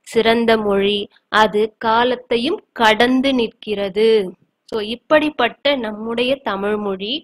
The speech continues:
அன்பையும் அறத்தையும் நமக்கு ஊட்டி ஊட்டி வளர்க்கிறது. இருந்த போதிலும் அது எப்படி இருக்கு? காலச்சூழலுக்கு ஏற்ப தன்னை மாற்றிக்கொண்டு என்றும்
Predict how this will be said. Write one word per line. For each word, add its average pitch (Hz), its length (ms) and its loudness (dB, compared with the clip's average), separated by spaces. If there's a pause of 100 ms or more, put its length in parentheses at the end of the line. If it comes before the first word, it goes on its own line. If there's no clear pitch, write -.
(360)
அன்பையும் 233 640 0
அறத்தையும் 220 680 -2
நமக்கு 208 400 -6 (120)
ஊட்டி 285 420 -2
ஊட்டி 269 340 -4
வளர்க்கிறது. 196 760 -6 (600)
இருந்த 294 380 0
போதிலும் 202 580 -4 (140)
அது 208 240 -4
எப்படி 220 260 0
இருக்கு? 247 320 2 (480)
காலச்சூழலுக்கு 233 960 0
ஏற்ப 214 320 -4 (300)
தன்னை 214 380 -4
மாற்றிக்கொண்டு 214 1040 -4 (460)
என்றும் 254 600 2